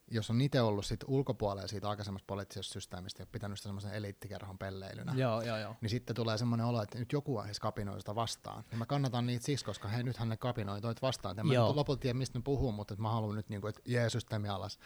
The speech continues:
Speaker 1: Niinku, et
Speaker 2: Joo.
Speaker 1: semmoinen vanha, niinku, että tavallaan, ja sit, okei, sit ne arvot siellä taustalla voi olla aika monenlaisia ja osittain omasta mielestä ihan hirveitä, mutta
Speaker 2: Mm.
Speaker 1: tota, tavallaan pystyy tajuamaan sen viehätyksen sitten, että nyt ollaan
Speaker 2: Kyllä.
Speaker 1: niinku rikkomassa jotain vanhaa,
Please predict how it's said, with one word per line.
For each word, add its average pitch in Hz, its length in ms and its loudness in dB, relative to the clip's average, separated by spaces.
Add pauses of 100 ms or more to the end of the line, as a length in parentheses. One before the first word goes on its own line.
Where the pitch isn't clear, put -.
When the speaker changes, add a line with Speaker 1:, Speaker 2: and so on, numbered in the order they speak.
(180)
Speaker 1:
Niinku, 120 180 0
et 113 180 -4
Speaker 2:
Joo. 120 120 4
Speaker 1:
semmoinen 135 180 6
vanha, 139 240 4
niinku, 120 360 0 (360)
että 120 120 -6
tavallaan, 131 420 2 (280)
ja 117 60 0
sit, 127 260 -2 (200)
okei, 120 220 2
sit 117 120 2
ne 123 60 4
arvot 135 340 2
siellä 107 240 0
taustalla 113 400 -2
voi 110 160 0
olla 110 160 -2 (220)
aika 117 180 -2
monenlaisia 120 680 2
ja 98 120 -2
osittain 107 500 -2
omasta 110 240 -2
mielestä 101 320 -4 (100)
ihan 110 180 -2
hirveitä, 107 520 2 (340)
mutta 113 220 4
Speaker 2:
Mm. 107 40 2
Speaker 1:
tota, 104 280 0 (160)
tavallaan 113 300 2
pystyy 113 240 0
tajuamaan 117 520 4
sen 101 160 -6
viehätyksen 101 680 -2
sitten, 95 280 -10
että 104 100 -4
nyt 110 140 -4
ollaan 107 220 0
Speaker 2:
Kyllä. 131 100 6
Speaker 1:
niinku 110 120 4
rikkomassa 110 440 -2
jotain 101 220 -6
vanhaa, 120 480 0